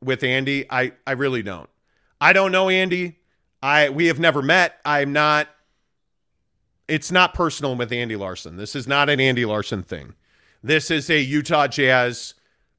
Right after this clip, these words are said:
Salt Lake Tribune thing. Andy is the beat writer for them. That is a,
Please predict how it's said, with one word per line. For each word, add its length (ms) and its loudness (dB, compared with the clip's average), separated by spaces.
Salt 360 2
Lake 100 -2
Tribune 680 -4
thing. 420 -4
Andy 340 0
is 140 0
the 80 -4
beat 240 -2
writer 260 0
for 140 -4
them. 400 -4
That 340 2
is 160 0
a, 160 0